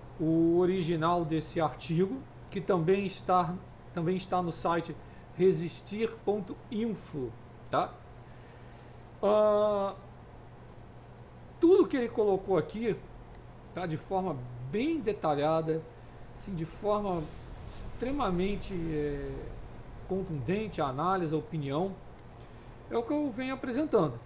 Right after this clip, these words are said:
Eu venho apresentando isso aqui no, no canal, que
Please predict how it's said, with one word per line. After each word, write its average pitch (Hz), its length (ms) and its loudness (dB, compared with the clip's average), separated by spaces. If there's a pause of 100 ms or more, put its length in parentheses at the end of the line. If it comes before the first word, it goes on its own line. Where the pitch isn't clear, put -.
(920)
Eu 156 80 -10
venho 151 140 -4
apresentando 165 520 -2
isso 165 100 -4
aqui 156 180 -4
no, 143 360 -4
no 139 100 -10
canal, 139 500 0 (1040)
que 180 1040 -2